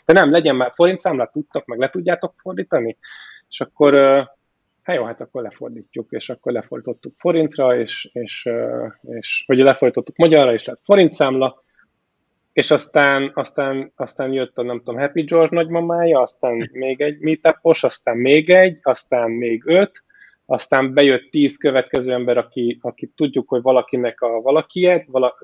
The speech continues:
Speaker 1: hogy, hogy, tehát a, az első körös vevők köptek, <laughs> és akkor <laughs> elárulták a weboldal címet, aztán jött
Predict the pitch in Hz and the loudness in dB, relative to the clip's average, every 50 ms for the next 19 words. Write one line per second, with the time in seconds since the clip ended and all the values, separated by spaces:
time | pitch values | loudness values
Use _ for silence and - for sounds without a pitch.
0 | - 127 123 117 _ - 123 123 123 _ _ _ _ _ - 131 - - - - | -10 -8 -8 -8 _ -8 -10 -10 -10 _ _ _ _ _ -4 -4 0 2 0 0
1 | - - 139 139 151 156 151 151 - 156 147 - 143 139 127 - - 143 135 127 | 2 0 2 6 6 6 6 4 0 -4 -2 0 -2 -2 -2 -4 -2 -2 -2 0
2 | 131 127 127 _ - 147 127 - _ - - 147 147 - - - - - _ - | -2 -6 -6 _ -4 -4 -4 -4 _ -4 0 0 0 0 -2 -10 -10 -14 _ -6
3 | - - - - 247 277 - - 202 175 - - 190 180 - - - - 185 165 | -6 -6 -6 -6 -12 -10 -2 0 2 2 2 2 2 0 0 -2 2 4 4 4
4 | 147 131 _ - 151 - - - 254 247 214 - - - 185 143 - - - 311 | 4 0 _ -14 -14 -12 -12 -16 -16 -16 -16 -14 -6 -4 -4 -4 -4 -8 -18 -12
5 | - - 147 151 143 143 143 147 147 143 - 143 139 - - 127 131 139 135 135 | -4 -2 0 0 0 0 -2 -4 -6 -4 -4 -6 -6 -4 -6 -4 -4 -4 -4 -4
6 | 139 139 139 135 147 151 147 _ - 180 180 180 165 160 143 - - 147 143 139 | -6 -8 -6 -8 -10 -10 -10 _ -10 -8 -4 -4 -4 -4 -6 -10 -6 -4 -2 -2
7 | 131 - | -4 -4